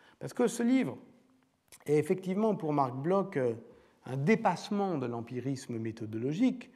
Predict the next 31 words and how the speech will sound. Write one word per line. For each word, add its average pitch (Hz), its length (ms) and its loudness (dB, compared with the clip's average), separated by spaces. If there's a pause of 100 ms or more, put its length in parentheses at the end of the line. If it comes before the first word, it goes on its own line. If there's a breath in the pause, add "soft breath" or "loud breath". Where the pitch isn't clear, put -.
(340 loud breath)
ce - 100 -20 (180)
qu'on 127 140 0
a 113 80 -2
appelé 107 320 -4
à - 80 -4
tort 123 300 -2
le 95 80 -6
positivisme, 117 920 -6 (680 soft breath)
euh, 131 540 4
comme 143 160 2
l'a 135 120 2
montré 123 340 0
Otto 123 260 0
Gerhard 117 380 -2 (260)
Huxley, 220 540 0
la 135 140 0
sociologie 160 680 0
durkheimienne 143 800 -4 (560 loud breath)
lui 151 260 2
inspire 190 500 2
en 156 100 4
fait 180 320 0
l'usage, 147 520 2
euh, 117 200 2
du 120 140 -4
comparatisme 147 800 2
pour 180 200 2
échapper 220 460 2
justement 196 420 -2
à 160 60 0
l'enchaînement, 156 760 -2